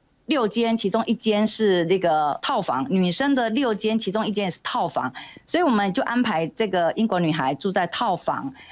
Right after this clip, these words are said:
那当天确实热水器是不能用，那我们就安排她到公用的，其中有一间特别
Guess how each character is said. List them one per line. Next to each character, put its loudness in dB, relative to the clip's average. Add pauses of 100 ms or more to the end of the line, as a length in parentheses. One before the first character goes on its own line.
(100)
那 0
当 2
天 4
确 0
实 -2 (260)
热 2
水 2
器 2
是 -2
不 0
能 0
用， 0 (260)
那 2
我 2
们 2
就 0
安 2
排 0
她 0
到 -2
公 0
用 2
的， 0 (380)
其 0
中 4
有 2
一 0
间 0
特 0
别 0